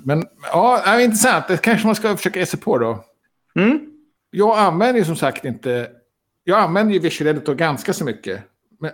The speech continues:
Speaker 1: men ett,
Speaker 2: Mm.
Speaker 1: ett område där jag inte använder det är just när jag ska lägga till mallar.
Speaker 2: Just det. Hur gör du när du, eh,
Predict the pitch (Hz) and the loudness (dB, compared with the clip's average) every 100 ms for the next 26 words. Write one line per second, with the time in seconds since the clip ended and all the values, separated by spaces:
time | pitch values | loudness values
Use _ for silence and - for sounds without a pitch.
0 | _ 151 151 208 165 135 131 147 180 - | _ -10 -6 -2 0 0 -2 -2 -4 -2
1 | 185 139 131 127 123 120 127 151 131 117 | -2 0 0 0 0 0 0 0 -2 -2
2 | 196 127 110 104 104 101 107 - _ _ | -2 -2 -2 -6 -6 -8 -10 -14 _ _
3 | - 185 120 110 110 - - 139 120 - | -2 0 0 -2 -4 -8 -8 -4 -4 -2
4 | 117 110 110 101 123 107 131 151 - - | -2 -2 -4 -4 -2 -2 -2 -2 -6 -14
5 | _ - 143 - - - _ _ - 123 | _ -8 -8 -8 -16 -20 _ _ -10 -4
6 | 220 226 220 208 202 196 190 185 175 - | 0 2 2 2 0 0 2 0 -2 -6
7 | 170 165 - | -2 -2 -4